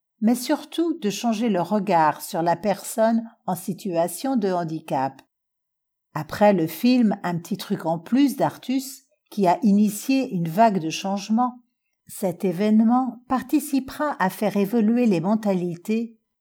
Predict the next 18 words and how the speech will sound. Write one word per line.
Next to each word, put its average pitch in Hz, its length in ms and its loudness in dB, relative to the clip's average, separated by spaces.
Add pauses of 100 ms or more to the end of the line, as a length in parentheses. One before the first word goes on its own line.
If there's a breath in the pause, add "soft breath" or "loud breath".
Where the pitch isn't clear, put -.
(120)
grâce 247 380 2
à 208 60 4
la 160 140 4
projection 190 640 -4
de 165 160 -2
films, 214 520 0 (240)
des 202 160 -2
conférences 185 840 -2 (100)
et 190 120 -2
bien 165 200 0
d'autres 180 480 -2
animations. 165 800 -2 (1800)
Enfin, 247 440 -2 (420)
les 180 240 0
élus 214 260 6
de 170 140 -2
Cholet 190 400 2
Agglomération 170 1000 0